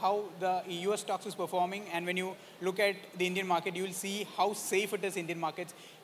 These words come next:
for anybody. So that, that's, that's a great fortune we have. And one more question that I have, one more doubt that I have is regarding, uh, the exit of a fund. You said that, you know, what's the point of exiting? Like, uh, when you start to invest, everybody will have this thought of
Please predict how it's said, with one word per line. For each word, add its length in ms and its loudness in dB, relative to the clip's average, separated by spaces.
for 260 2
anybody. 400 0
So 160 -6
that, 200 2
that's, 260 -4
that's 200 -2
a 40 -6
great 180 2
fortune 420 -6
we 100 -6
have. 180 -4
And 260 -2
one 140 2
more 80 -2
question 320 -4
that 120 4
I 60 6
have, 200 4
one 80 0
more 80 2
doubt 240 4
that 120 6
I 40 2
have 240 2
is 200 -6
regarding, 680 2
uh, 680 2
the 160 -4
exit 320 -2
of 100 -2
a 40 -10
fund. 220 -6
You 120 -2
said 220 2
that, 140 2
you 60 -2
know, 140 2
what's 180 2
the 60 -6
point 260 2
of 180 0
exiting? 420 -6
Like, 220 0
uh, 400 2
when 160 2
you 80 0
start 260 2
to 80 -2
invest, 520 -2
everybody 380 -2
will 160 -2
have 320 4
this 180 0
thought 260 4
of 200 4